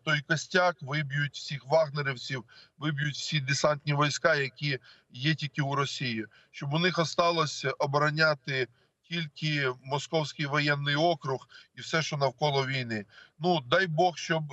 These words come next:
після вагнерівців, а ми вже після них бачили зеків, після них ми бачили чмобіків, е, інженерів,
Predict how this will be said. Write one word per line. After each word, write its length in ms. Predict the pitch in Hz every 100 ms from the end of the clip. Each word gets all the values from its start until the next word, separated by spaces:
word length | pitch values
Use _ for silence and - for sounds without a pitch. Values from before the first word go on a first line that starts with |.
| -
після 300 | - 165 160
вагнерівців, 880 | 143 139 139 151 143 143 131 139 127 - - _
а 80 | 143
ми 140 | 160
вже 180 | 139 151
після 360 | - 151 156
них 220 | 147 160 139
бачили 520 | 151 143 151 139 131
зеків, 540 | 120 170 170 160 151 - - _
після 260 | - - 151
них 260 | 156 160 147
ми 140 | 143
бачили 580 | 147 143 - 139 135 127
чмобіків, 800 | - 151 170 151 156 - 156 139 - _ _ _
е, 500 | 127 131 131 123 120
інженерів, 1040 | 139 143 135 160 165 165 156 151 139 -